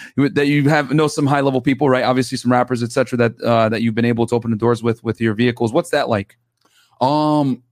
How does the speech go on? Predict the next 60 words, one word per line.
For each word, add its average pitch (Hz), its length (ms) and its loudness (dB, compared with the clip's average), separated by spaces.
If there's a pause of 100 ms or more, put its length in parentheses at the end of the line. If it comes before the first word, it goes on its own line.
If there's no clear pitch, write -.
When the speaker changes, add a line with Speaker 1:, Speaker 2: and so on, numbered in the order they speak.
(160)
Speaker 2:
like, 117 160 -4
what's 123 140 -4
the 120 60 -16
feeling 139 200 -6
like? 180 280 -12
Speaker 1:
Yeah, 147 260 2
I 143 40 2
mean, 160 220 2
uh, 131 380 4
like, 139 280 0 (640)
uh, 139 180 0
well, 156 200 0
number 165 200 2
one, 156 220 2
what's 147 160 0
it 165 60 -4
like 139 200 0
to 135 60 -10
be 131 120 2
able 120 140 2
to 120 60 2
network 120 340 -2
with 120 100 -6
these 120 140 0
kinds 123 220 -2
of 117 80 -8
people? 135 340 0
And 123 100 0
then 131 100 2
number 120 220 0
two, 139 400 0 (180)
what 135 120 -2
kind 139 180 0
of 120 80 -2
doors 131 280 2
has, 117 320 0
uh, 110 260 2
just 117 160 -4
having 120 260 0
high 123 240 0
end 120 180 2
and 104 100 -2
s-, - 120 -16
uh, 107 60 -6
supercars 117 720 -2 (260)
open 120 220 -2
Speaker 2:
I, - 40 -8
Speaker 1:
for 120 200 0
you? 101 180 -4
Speaker 2:
I 123 60 -8
feel 151 220 -4
like, 135 400 -2
um, 113 460 -4 (520)
you 127 80 2
know, 117 80 2
doing 147 380 -2
what 135 220 -2
I 123 140 -4
do, 120 500 -6 (120)
um, 107 560 -2